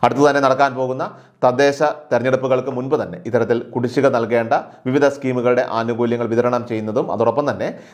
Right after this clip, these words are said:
നിലവിലുള്ള വിവിധ പെൻഡിംഗ് പദ്ധതികളൊക്കെ തന്നെ അത് കൃത്യമായിട്ട് പൂർത്തിയാക്കുന്നതിന് വേണ്ടിയുള്ള ക്രമീകരണങ്ങൾ. അപ്പോൾ ഇങ്ങനെയുള്ള വിവിധ നടപടികളാണ് ഇപ്പോൾ കാര്യക്ഷമമായിട്ട് സർക്കാരിൻ്റെ ഭാഗത്തുനിന്ന് നടന്നുകൊണ്ടിരിക്കുന്നത്. അപ്പോൾ ഈ കാര്യങ്ങൾ തീർച്ചയായിട്ടും എല്ലാവരും തന്നെ, എല്ലാ പൊതുജനങ്ങളും ശ്രദ്ധിക്കണം.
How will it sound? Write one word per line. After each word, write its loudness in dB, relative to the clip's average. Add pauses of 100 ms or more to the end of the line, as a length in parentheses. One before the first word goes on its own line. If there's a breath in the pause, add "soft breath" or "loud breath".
നിലവിലുള്ള 4
വിവിധ -2
പെൻഡിംഗ് -4
പദ്ധതികളൊക്കെ -2
തന്നെ -2
അത് 0
കൃത്യമായിട്ട് 0
പൂർത്തിയാക്കുന്നതിന് 0
വേണ്ടിയുള്ള -4
ക്രമീകരണങ്ങൾ. -2 (220 loud breath)
അപ്പോൾ 2
ഇങ്ങനെയുള്ള 4
വിവിധ 0
നടപടികളാണ് 0
ഇപ്പോൾ -8 (240 loud breath)
കാര്യക്ഷമമായിട്ട് 2
സർക്കാരിൻ്റെ -4
ഭാഗത്തുനിന്ന് -2
നടന്നുകൊണ്ടിരിക്കുന്നത്. -4 (360 loud breath)
അപ്പോൾ 2 (180 loud breath)
ഈ 4
കാര്യങ്ങൾ 2
തീർച്ചയായിട്ടും 0 (160)
എല്ലാവരും 0
തന്നെ, -10
എല്ലാ -4
പൊതുജനങ്ങളും -6 (120)
ശ്രദ്ധിക്കണം. 0